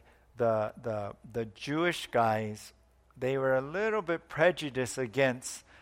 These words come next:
the Hellenist Jews, the Greek-speaking Jews, because they weren't, quote unquote, pure. Like,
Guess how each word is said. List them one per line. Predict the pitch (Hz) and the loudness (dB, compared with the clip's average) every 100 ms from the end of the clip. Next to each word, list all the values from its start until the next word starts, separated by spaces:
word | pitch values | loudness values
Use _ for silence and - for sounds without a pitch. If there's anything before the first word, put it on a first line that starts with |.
| - | -6
the | 123 | -2
Hellenist | 117 143 196 185 127 117 - - | 2 4 4 4 2 -2 -4 -10
Jews, | - 107 95 117 139 | -8 -6 -8 -12 -12
the | - 113 | -6 -6
Greek-speaking | 98 135 156 - - 131 - 117 104 | -4 -4 -4 -8 -10 -10 -8 -10 -8
Jews, | 110 107 | -8 -8
because | - 147 - 123 - - - - - | -8 -2 6 6 4 -12 -20 -20 -2
they | 127 147 | 6 6
weren't, | 151 147 135 - _ | 6 2 2 -6 _
quote | - 139 127 | 2 4 4
unquote, | 123 120 110 - | 0 0 0 -2
pure. | - - 127 117 90 - - - - - - - | -18 -10 -4 -4 -4 -10 -20 -20 -20 -20 -16 -2
Like, | 113 110 | -2 -2